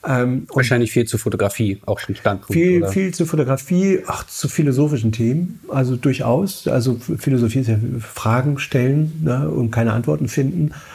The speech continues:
Speaker 1: Ähm, hab ich, äh, macht mir wahnsinnig Spaß, darüber, darüber zu schreiben. Oftmals, äh, manche Sachen, die ich dann geschrieben hab, denk ich, die sind so persönlich, die will ich jetzt vielleicht gar nicht mehr,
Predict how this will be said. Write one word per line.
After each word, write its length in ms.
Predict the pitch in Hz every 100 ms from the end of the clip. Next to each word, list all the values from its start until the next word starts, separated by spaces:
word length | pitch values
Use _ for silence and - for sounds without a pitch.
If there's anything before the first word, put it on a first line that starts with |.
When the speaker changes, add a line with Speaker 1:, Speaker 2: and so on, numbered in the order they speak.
| -
Speaker 1:
Ähm, 480 | - 120 120 123 -
hab 180 | 139 -
ich, 380 | 127 110 - -
äh, 40 |
macht 680 | 185 147 156 147 165 131 104
mir 140 | 127 107
wahnsinnig 420 | 95 110 110 110
Spaß, 440 | - 110 113 113
darüber, 560 | - 113 117 110 107 107
darüber 320 | - 110 113
zu 120 | 110 131
schreiben. 400 | - 113 117 139 - -
Oftmals, 640 | 156 156 196 170 160 160
äh, 40 | 165 - 185 175 - - - 320 226
manche 720 | 180 151 143 185 175 165 156
Sachen, 280 | 156 160 156
die 40 |
ich 80 | 127
dann 140 | 151
geschrieben 320 | 131 - 160 143
hab, 80 |
denk 160 | 143 131
ich, 80 | 120
die 100 | 147
sind 220 | 127 113
so 600 | - - - - - 160
persönlich, 720 | 160 156 143 156 170 190 175
die 260 | - 113 110
will 160 | 131 160
ich 120 | 175
jetzt 200 | 143 -
vielleicht 380 | - 131 127 -
gar 160 | 127
nicht 240 | 135 139 -
mehr, 540 | 143 131 123 123 123